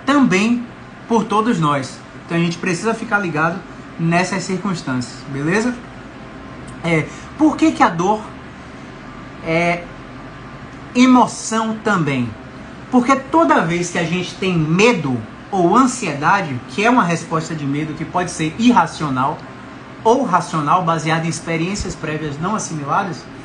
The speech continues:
essas emoções, elas podem também desencadear sentimentos que geram efeitos fisiológicos no nosso organismo. Se você ficar aí de frente pro espelho,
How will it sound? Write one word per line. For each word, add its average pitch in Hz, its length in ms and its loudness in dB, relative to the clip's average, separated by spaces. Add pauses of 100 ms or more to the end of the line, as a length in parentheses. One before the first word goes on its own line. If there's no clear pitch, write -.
(460)
essas 226 360 2
emoções, 202 720 2 (300)
elas 175 260 2
podem 170 380 0
também 214 540 2
desencadear 165 800 0 (380)
sentimentos 180 920 -2 (1300)
que 220 180 4
geram 156 460 4 (400)
efeitos 208 640 2
fisiológicos 180 720 2
no 185 80 0
nosso 175 260 2
organismo. 175 500 0 (380)
Se - 80 -8
você 165 220 0
ficar 185 220 -2
aí 180 100 0
de 170 80 -4
frente 196 280 -6
pro 208 140 -6
espelho, 147 440 -4